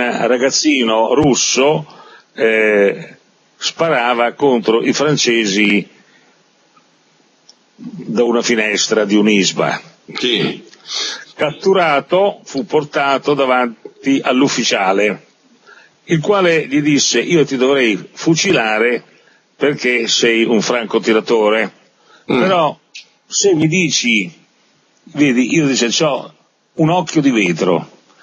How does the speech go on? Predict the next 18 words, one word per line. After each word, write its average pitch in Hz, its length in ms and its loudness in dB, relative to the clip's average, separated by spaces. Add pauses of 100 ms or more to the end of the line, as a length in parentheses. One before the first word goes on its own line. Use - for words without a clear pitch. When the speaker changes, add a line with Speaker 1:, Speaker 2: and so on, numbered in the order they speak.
(180)
Speaker 1:
Se - 260 0
tu 160 240 2
mi 151 180 4
dici, 110 600 0 (1000)
"Qual 160 200 -2
è 117 280 0
l'occhio 127 440 -2
di 156 120 2
vetro?" 117 680 0 (1600)
ti 135 160 2
salvo 127 320 0
la 113 100 0
vita." 95 580 -2
E 135 120 0
il 127 60 4
ragazzino, 151 600 0
prontissimo, 143 800 0
risponde: 110 720 2